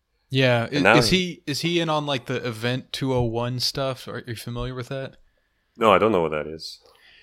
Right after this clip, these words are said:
Speaker 1: So Event two oh one is a simulated th-, event, right? Like, th-, I think Bill Gates,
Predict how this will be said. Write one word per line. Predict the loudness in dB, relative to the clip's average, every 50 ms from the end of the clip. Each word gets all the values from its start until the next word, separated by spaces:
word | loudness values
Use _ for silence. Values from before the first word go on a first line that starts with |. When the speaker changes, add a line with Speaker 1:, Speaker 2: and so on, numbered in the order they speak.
| -20 -20 -20 -14 -6
Speaker 1:
So | -2 2 2 2
Event | 2 2 2 2 0 0 -2
two | -4 -2 2 2
oh | 2 2
one | 2 0 -2 0 0 -2 -2 -4 -6 -6
is | -4 -4 -2 -2 -4 -6 -8 -6
a | -4 -4 -2 -2 -4 -6 -8 -10 -12 -12
simulated | -10 -6 -4 -4 -2 -2 -2 -2 0 0 0 2 2 2 0 0 0 -2 -4 -6 -10 -20 -20 _ _ _ _ _ _ _ _ _ _ _ _ _ -20
th-, | -20 -18 -16 -14 -10 -6
event, | -4 0 0 0 0 0 -4 -8 -10 -8
right? | -6 -4 -4 -4 -4
Like, | -4 -4 -4 -4 -4 -10 -20 -20 -20
th-, | -20 -20 -20 -16 -10
I | -8 -8
think | -6 -4 -4 -4 -4 -6 -10 -20 _ -20 -12 -4
Bill | 0 2 2 2
Gates, | 2 2 2 2 2 2 0 -2 -6 -4 -4 -4 -4 -6